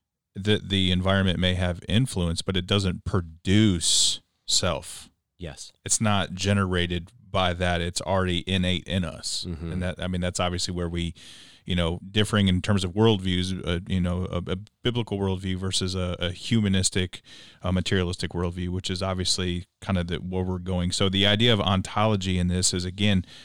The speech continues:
Speaker 1: what we're, uh, what we're talking about is a set of concepts and categories, which, you know, these are the domains in which we're,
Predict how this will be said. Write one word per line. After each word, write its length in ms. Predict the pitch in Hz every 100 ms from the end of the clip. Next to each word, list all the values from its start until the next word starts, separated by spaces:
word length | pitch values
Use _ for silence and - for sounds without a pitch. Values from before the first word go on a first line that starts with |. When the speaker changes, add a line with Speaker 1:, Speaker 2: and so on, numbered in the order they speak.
| -
Speaker 1:
what 180 | - 95
we're, 180 | 104 110
uh, 160 | 104 -
what 200 | 95 87
we're 120 | 92
talking 420 | - 107 101 98
about 180 | 90 92
is 140 | 90
a 80 | 92
set 240 | - 101
of 100 | 90
concepts 540 | - 104 101 - 85 -
and 100 | 87
categories, 680 | - 127 104 90 87 90
which, 320 | 92 90 - - - - - _ -
you 60 |
know, 160 | 95 92
these 220 | 101 113
are 100 | 113
the 80 | 98
domains 720 | 87 95 90 92 104 104 95
in 140 | 90
which 240 | 87 87 -
we're, 240 | 90 85